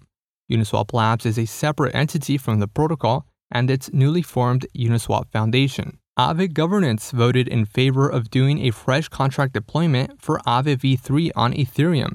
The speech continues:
instead of upgrading the existing Aave V two contract.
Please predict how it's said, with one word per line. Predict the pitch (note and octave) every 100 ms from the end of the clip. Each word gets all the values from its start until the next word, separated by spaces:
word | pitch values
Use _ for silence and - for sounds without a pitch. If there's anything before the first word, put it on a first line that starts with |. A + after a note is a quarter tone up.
| -
instead | B2 A2 - B2
of | A2+
upgrading | B2+ C3 A#2+ A2+ C#3+ C3
the | A2+
existing | G#2+ B2 B2+ D3 D#3+
Aave | A#2 A#2+ C3 -
V | A2
two | G#2 A#2+
contract. | A2 C3+ D#3 - G#2 C3